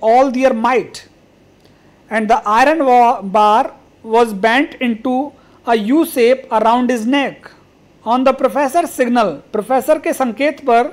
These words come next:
the volunteers began to push, जो स्वयंसेवक थे धक्का देने लगे, with all their might, अपनी पूरी ताकत से,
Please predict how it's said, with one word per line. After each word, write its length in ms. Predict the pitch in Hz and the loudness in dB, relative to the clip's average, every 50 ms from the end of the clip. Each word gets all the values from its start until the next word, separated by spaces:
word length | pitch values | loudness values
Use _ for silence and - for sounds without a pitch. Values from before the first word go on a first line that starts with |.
| - _ _ _ _ _ _ _ _ _ _ _ _ - | -12 _ _ _ _ _ _ _ _ _ _ _ _ -8
the 160 | 202 190 233 233 | -2 0 2 2
volunteers 680 | 226 233 247 269 294 311 302 330 339 381 370 - - | 4 4 4 4 2 0 0 -2 -2 -2 -2 -4 -6
began 380 | 285 254 254 208 254 277 285 294 | -6 -6 -4 -2 0 0 0 0
to 140 | 294 320 294 | -2 -4 -4
push, 260 | - 349 320 226 - - - - - _ _ _ _ _ _ _ _ _ _ - | 0 2 2 2 2 0 -8 -18 -20 _ _ _ _ _ _ _ _ _ _ -4
जो 100 | 190 214 | -2 -2
स्वयंसेवक 680 | - - 240 240 254 285 - - 311 330 339 339 339 - | 0 0 0 0 2 0 0 0 2 2 2 2 0 0
थे 140 | 269 269 294 330 339 - _ _ _ _ _ _ _ _ - | 0 0 0 -2 -6 -14 _ _ _ _ _ _ _ _ -10
धक्का 360 | 185 202 208 - - - 320 | -8 -8 -8 -6 -2 0 0
देने 280 | 302 262 277 285 311 311 | 2 2 2 2 2 2
लगे, 420 | 294 269 233 220 226 180 151 156 180 | 2 2 2 2 0 0 0 0 0
with 140 | 220 214 214 - | 0 0 0 0
all 260 | 226 247 277 285 294 | 2 2 4 2 2
their 240 | 254 277 285 277 247 | 2 0 0 0 0
might, 340 | 220 233 247 254 220 190 - | 0 -2 0 0 0 -2 -2
अपनी 280 | 214 202 - 233 254 240 | -6 -6 -4 -4 -4 -4
पूरी 380 | - - - 302 330 349 339 | -6 -6 -2 0 2 2 2
ताकत 400 | 320 339 262 240 220 - 247 - | 2 0 -2 -2 0 -2 -4 -4
से, 340 | - - 247 185 135 - - | -4 -4 -4 -4 -4 -8 -16